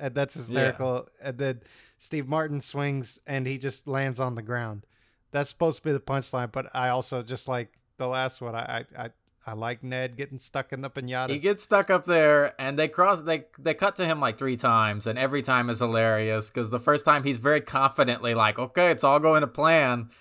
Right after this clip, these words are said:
Speaker 2: like he meant to get up there.
Speaker 1: <laughs> Yeah.
Speaker 2: And then the next time they're, like, doing the fiesta, and he's, like, bobbing his head from side to side, like, enjoying the dancing.
Speaker 1: <laughs> Yeah. It's so good.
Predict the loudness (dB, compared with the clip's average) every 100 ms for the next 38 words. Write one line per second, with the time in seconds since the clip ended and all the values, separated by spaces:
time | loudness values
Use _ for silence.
0 | _ 0 2 0 2 0 2 0 4 4
1 | 4 2 2 2 0 -2 -2 -4 -10 _
2 | _ _ _ -4 -2 -2 -2 2 2 2
3 | 4 4 4 2 2 4 0 -2 -4 -2
4 | 0 -2 -2 -2 -2 -2 2 2 2 0
5 | -2 0 0 6 4 4 4 8 8 6
6 | 4 2 4 6 6 2 -14 _ 0 4
7 | 6 6 4 0 4 8 10 8 4 -2
8 | 2 2 2 -2 -4 2 4 4 2 0
9 | 0 0 -2 -2 0 0 -2 -4 -6 -6
10 | -8 -8 -10 -10 -12 -14 _ -16 _ -14
11 | -14 _ -16 -14 -14 -12 -12 -14 -14 -14
12 | -8 -8 -8 -10 -10 -8 -8 -10